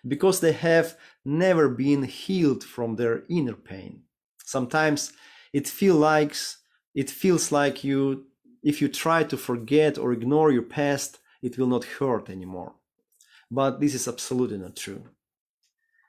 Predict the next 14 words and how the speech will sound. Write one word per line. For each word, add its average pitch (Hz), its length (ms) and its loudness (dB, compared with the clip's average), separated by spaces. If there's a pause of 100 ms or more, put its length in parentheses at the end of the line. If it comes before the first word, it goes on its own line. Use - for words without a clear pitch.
(360)
Similarly, 139 720 4
in 147 240 0
our 147 160 4
physical 127 500 -2
life, - 520 -10 (460)
ignoring 165 500 4
the 131 80 0
disease 127 640 -2
or 120 280 -2
our 135 160 2
body, 123 720 0 (800)
of 139 380 -2
our 139 160 2
body 123 600 0